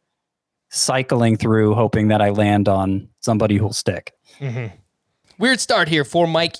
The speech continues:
Speaker 2: Yastrzemski. Some Thursday leftovers. Scott, do you like leftovers? You big leftover guy?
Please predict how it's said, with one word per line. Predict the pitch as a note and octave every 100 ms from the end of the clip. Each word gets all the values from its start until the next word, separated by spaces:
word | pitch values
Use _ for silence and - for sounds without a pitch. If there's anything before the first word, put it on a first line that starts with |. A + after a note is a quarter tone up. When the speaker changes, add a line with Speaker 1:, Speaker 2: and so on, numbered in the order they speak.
| D3
Speaker 2:
Yastrzemski. | D#3 - F3 E3+ F#3 F3 - - -
Some | A3+ A3+
Thursday | B3 G#3+ G#3+
leftovers. | G3 G3+ F#3 D#3+ C#3+
Scott, | - G#3 F#3+
do |
you | D4
like | F4+ A3
leftovers? | F#3+ - F#3 F#3 F#3+ - _ _ _ -
You | D#3+
big | E3+
leftover | D#3+ D#3+ D#3+ D3+
guy? | D#3 D#3+